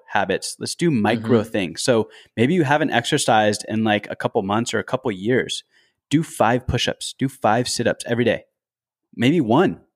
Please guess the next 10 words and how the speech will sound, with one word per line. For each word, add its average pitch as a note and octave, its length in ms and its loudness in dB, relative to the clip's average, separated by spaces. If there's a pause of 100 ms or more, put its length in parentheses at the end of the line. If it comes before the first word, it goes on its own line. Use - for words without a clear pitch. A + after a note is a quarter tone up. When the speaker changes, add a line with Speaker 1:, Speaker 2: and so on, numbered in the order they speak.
(580)
Speaker 1:
Maybe B2 180 2
you E3 80 4
haven't, D3 420 0
like, B2 300 -4 (440)
been B2 240 2
with C3+ 180 0
yourself B2 540 0
or A#2 200 2
in A2 140 2
silence. A2 560 0